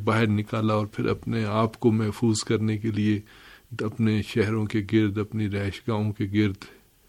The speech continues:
دیواریں کھڑی کیں، اور جس طرح غزہ کا محاصرہ کیا گیا، یہ سارا ایک ماضی کا ایک قصہ ہے کہ جس کو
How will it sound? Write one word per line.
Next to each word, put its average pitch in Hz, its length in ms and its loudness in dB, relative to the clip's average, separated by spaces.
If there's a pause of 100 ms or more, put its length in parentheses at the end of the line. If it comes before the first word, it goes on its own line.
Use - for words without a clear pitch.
(280)
دیواریں 107 600 6
کھڑی 113 300 0
کیں، 117 240 -4 (920)
اور 139 240 6 (720)
جس 123 260 2
طرح 127 260 4
غزہ 107 340 6
کا 120 140 2
محاصرہ 107 580 2
کیا 117 260 4
گیا، 107 160 2
یہ 175 180 4
سارا 175 360 2
ایک 147 300 2
ماضی 110 380 6
کا 135 160 4
ایک 113 200 0
قصہ - 300 0
ہے 113 200 4
کہ 123 380 -2
جس 110 220 -4
کو 127 160 2